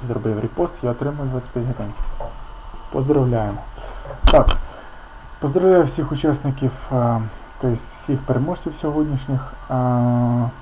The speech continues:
вітаю всіх з наступаючим літом. Якщо хто не в курсі, завтра вже перший день.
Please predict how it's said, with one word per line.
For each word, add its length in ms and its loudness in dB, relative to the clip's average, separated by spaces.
вітаю 480 2
всіх 260 -2
з 40 -2
наступаючим 1000 -2
літом. 380 -2
Якщо 260 -2
хто 120 -2
не 100 2
в 60 -2
курсі, 340 -6
завтра 320 -4
вже 100 -4
перший 360 -6
день. 280 -4